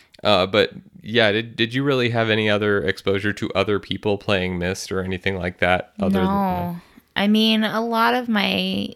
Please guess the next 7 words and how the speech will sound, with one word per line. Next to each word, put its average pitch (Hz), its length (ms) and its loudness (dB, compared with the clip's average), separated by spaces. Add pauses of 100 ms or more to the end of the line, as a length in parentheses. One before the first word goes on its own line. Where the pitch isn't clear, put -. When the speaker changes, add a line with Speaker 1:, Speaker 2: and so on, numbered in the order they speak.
(260)
Speaker 2:
growing 196 320 0
up 180 260 -2
around 185 520 -2
video 170 400 -2
games 165 520 -4
was 165 600 -6 (240)
incomplete. 185 1080 -4